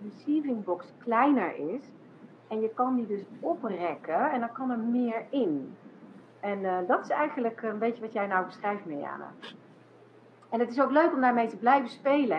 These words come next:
hè? Dat je, je kan hem groter en groter en groter blijven maken. Je hoeft ook niet, eh, ja, te stoppen. En heb jij bijvoorbeeld ook wel eens gehad, Mirjana, dat je, ehm, eh, aan jezelf voelde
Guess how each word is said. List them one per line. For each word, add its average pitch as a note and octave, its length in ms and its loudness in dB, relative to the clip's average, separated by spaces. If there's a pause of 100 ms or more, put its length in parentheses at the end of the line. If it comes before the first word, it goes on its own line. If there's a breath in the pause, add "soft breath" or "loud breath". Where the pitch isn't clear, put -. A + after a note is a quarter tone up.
hè? C4 60 4
Dat A#3 220 2
je, G3+ 240 0 (280)
je A#3 100 -2
kan C#4 200 4
hem G#3 300 -2
groter F3+ 500 -4
en F3 160 -4
groter E3+ 380 -8
en F#3+ 140 -14
groter E4+ 320 2 (100)
blijven F3+ 520 2
maken. G#3 480 -2
Je D3+ 80 -6
hoeft F3 220 -10
ook F3+ 100 -14
niet, F3+ 300 -10
eh, E3 60 -4 (1200)
ja, - 180 -12
te B3+ 60 -18
stoppen. - 420 -14 (480)
En A3+ 100 2
heb D4+ 120 6
jij D#4+ 140 4
bijvoorbeeld D4+ 340 -2
ook C#4 160 4
wel D4+ 100 -4
eens C4+ 120 -6
gehad, C4 240 -2
Mirjana, B3+ 480 4
dat A#3+ 260 0
je, A#3 120 2 (300)
ehm, G#3 520 2 (840)
eh, G3+ 280 -2 (280)
aan G#3+ 180 2
jezelf A3+ 400 2 (180)
voelde D4+ 560 2